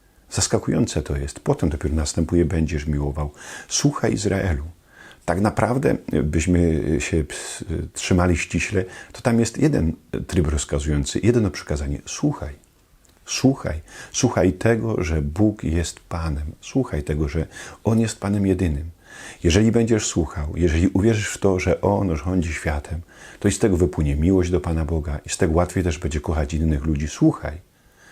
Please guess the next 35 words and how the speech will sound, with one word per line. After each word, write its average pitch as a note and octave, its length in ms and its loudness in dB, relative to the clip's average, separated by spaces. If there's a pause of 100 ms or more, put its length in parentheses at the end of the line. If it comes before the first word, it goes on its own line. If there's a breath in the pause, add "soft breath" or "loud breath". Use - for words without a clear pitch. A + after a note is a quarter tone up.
(160 soft breath)
Jeżeli F#2+ 240 4
się - 140 0
bardzo G2 340 2
boisz, F#2 300 0
to F#2 100 -4
dlatego, F2+ 320 0
że F2+ 100 0
nie F#2 140 0
słyszysz. - 720 -8 (380 loud breath)
Że F#2 160 2
nie, G2 240 6 (100)
nie F#2+ 220 6
słyszysz, G2 480 0
a D#2+ 100 2
wiara F#2 220 4
rodzi F2+ 220 4
się E2+ 180 0
ze D#2 100 0
słuchania, D#2+ 600 -4 (520 loud breath)
a F2 160 2
z - 120 -2
tego G2+ 220 4
powodu, G2+ 260 2
że G2+ 100 2
nie G2+ 100 4
słyszysz, G2 340 -2
nie G2 160 4
wierzysz A#2+ 260 4
w E2 40 -2
głębi G2+ 280 4
serca, G2+ 340 0
że F2+ 140 0
Bóg G2 220 -4
rządzi F2+ 240 0
światem. - 460 -8